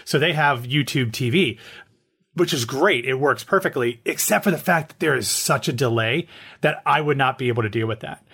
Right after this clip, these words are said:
Like, there's already a delay. Like, if you watch on Twitter, like, I often know if Ohio State scores a touchdown before it's on T V just because of the people who are there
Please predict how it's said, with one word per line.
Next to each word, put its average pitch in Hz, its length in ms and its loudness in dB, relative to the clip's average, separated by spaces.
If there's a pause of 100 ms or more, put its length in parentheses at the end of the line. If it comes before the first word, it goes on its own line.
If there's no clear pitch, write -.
(240)
Like, 143 440 0
there's 156 180 2
already 151 420 2
a 147 60 2
delay. 135 540 2
Like, 139 180 2
if 127 120 -4
you 156 120 -2
watch 196 300 2
on 156 180 2
Twitter, 135 420 2
like, 120 320 0
I 147 180 2
often 156 520 0
know 127 480 2 (220)
if 160 140 2
Ohio 139 260 2
State 131 240 -2
scores 131 280 2
a 117 60 -2
touchdown 131 640 0 (360)
before 147 440 2
it's 143 100 -2
on 135 200 4
T 127 180 -4
V 135 240 0
just 151 340 -2
because 147 300 -2
of 123 100 -6
the 123 80 -6
people 143 300 -4
who 139 140 2
are 117 200 4
there 127 600 -2